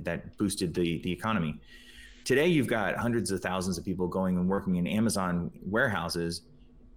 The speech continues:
not making a day, uh, a livable wage. So not even poor, but below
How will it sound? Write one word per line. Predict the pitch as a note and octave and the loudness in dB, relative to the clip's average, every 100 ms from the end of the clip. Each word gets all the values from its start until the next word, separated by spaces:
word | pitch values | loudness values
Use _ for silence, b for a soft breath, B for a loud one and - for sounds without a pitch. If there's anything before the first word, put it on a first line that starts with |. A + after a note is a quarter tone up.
| - G#2+ | -8 0
not | A2 A#2+ B2 | 2 2 2
making | G#2+ G#2 G2 | 0 2 2
a | F2+ | 2
day, | F#2 F#2 | 0 0
uh, | - F#2 F2 E2 - | -2 -2 -2 -2 -2
a | |
livable | G2 G2 F#2 F#2 | 0 2 2 2
wage. | F#2+ G2 D2 - - - - - | 2 0 -2 -8 -12 -20 -20 -10
So | - F#2+ F2 - - | 0 0 0 -2 -4
not | A2 | 0
even | F#2 F2 E2 | 0 0 -2
poor, | B2 C#3+ F#2 | 2 4 4
but | D#2 C#2+ - - - E2+ | 2 -2 -4 -20 -20 -10
below | E2+ E2+ G2+ G#2+ F2 E2 | -4 2 4 4 2 0